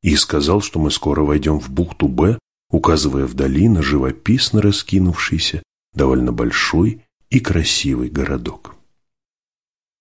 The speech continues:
Снизу поднялся Иллалион. Очень радостно поздоровался со мной и предложил скорее выпить кофе,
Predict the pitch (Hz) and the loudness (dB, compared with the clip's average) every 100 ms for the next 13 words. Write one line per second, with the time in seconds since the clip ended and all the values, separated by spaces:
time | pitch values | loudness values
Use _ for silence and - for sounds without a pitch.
0 | _ - - 143 156 123 117 98 87 95 | _ -4 0 4 6 4 0 0 2 2
1 | 85 - - 101 87 82 71 71 62 58 | 0 -4 0 2 2 2 0 -2 -4 -8
2 | 57 - - _ _ _ _ _ - 85 | -12 -18 -20 _ _ _ _ _ 0 2
3 | - 76 76 78 - - - 67 71 71 | 2 0 0 0 -2 -4 -4 -2 -2 0
4 | 76 69 - - 80 82 120 113 - _ | 0 0 -2 -4 0 2 2 2 -4 _
5 | - - 85 80 85 90 117 - - 85 | -2 0 2 4 4 4 2 2 2 2
6 | 87 113 117 104 113 104 - 131 95 - | 4 6 6 2 0 -4 0 2 2 -2
7 | 76 | -16